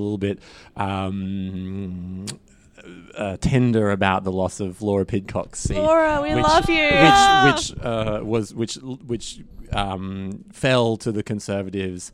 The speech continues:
Speaker 1: on
Speaker 2: Thanks
Speaker 1: a
Speaker 2: to the
Speaker 1: mar-,
Speaker 2: fucking
Speaker 1: uh, uh,
Speaker 2: Greens.
Speaker 1: yeah, on
Speaker 2: Or
Speaker 1: a,
Speaker 2: not.
Speaker 1: on a margin
Speaker 2: Yeah.
Speaker 1: narrower than, than the Greens vote, um, in a first past the post system. So I suppose that is, that is also the thing we need to bear in mind, that, you know, the U K has an absolutely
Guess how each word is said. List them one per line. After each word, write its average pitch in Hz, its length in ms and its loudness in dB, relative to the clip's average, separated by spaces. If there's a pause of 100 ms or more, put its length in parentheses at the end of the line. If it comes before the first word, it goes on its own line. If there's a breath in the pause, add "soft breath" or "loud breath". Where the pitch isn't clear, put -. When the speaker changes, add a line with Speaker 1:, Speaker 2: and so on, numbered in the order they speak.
(200 soft breath)
Speaker 1:
on - 60 -20
Speaker 2:
Thanks 247 260 4
Speaker 1:
a - 20 2
Speaker 2:
to 311 80 6
the - 80 6
Speaker 1:
mar-, 123 240 4
Speaker 2:
fucking 233 320 4
Speaker 1:
uh, - 20 0
uh, - 40 -2
Speaker 2:
Greens. 180 320 -2
Speaker 1:
yeah, 123 140 0
on 117 140 -2
Speaker 2:
Or 240 120 6
Speaker 1:
a, - 20 2
Speaker 2:
not. 277 140 2
Speaker 1:
on 123 40 2
a 120 60 0
margin 123 580 2
Speaker 2:
Yeah. 165 140 -2
Speaker 1:
narrower 113 520 4
than, 95 340 -2
than 98 180 -2
the 92 100 -2
Greens 92 400 -4
vote, 90 400 -2
um, 90 300 -8
in 107 100 -4
a 104 60 -2
first 117 340 0
past 104 240 -2
the 101 80 -6
post - 280 -2
system. 98 300 -6 (200 loud breath)
So - 80 -4
I - 20 0
suppose 120 220 2
that 87 120 -2
is, 85 180 -8
that 101 140 -6
is 95 140 -2
also 85 240 -2
the 82 100 -4
thing 87 200 -4
we 92 60 -2
need 87 160 -4
to 87 120 -2 (240 loud breath)
bear 87 220 -2
in 90 80 -4
mind, 82 320 -4
that, 87 120 -6
you 85 120 -6
know, 78 160 -8
the 90 160 -14
U 101 160 -6
K 85 180 -6
has 82 140 -8
an 87 160 -10
absolutely 87 480 -6